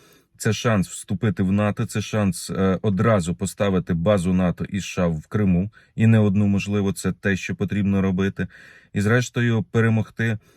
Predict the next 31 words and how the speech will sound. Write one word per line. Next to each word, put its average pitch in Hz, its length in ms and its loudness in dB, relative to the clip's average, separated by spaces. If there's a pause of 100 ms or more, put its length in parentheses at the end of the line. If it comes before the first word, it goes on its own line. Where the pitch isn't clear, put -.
(180)
у 107 140 0
війні 107 300 4
з 87 60 -4
Росією. 90 540 -2
"Розділяй 113 540 0
і 123 80 -2
володарюй" — 107 600 -2 (180)
давній 107 380 2
принцип, 107 460 -4 (340)
е, 95 220 2
давній 107 380 2
принцип, 117 440 -2
відомий 101 360 0
з 85 60 -4
Древнього 98 460 0
Риму, 87 260 0
про 85 140 -8
що - 180 -8
я 92 100 0
говорю. 87 420 -2 (460)
Тому, 120 200 2
безумовно, 123 640 0 (840)
те, 107 140 2
що 104 160 -2
відбувається 101 560 2
в 92 60 0
Росії, 107 360 -2
ми 95 100 2
маємо 92 340 2
бути 87 220 -2
зацікавленими. 80 800 -2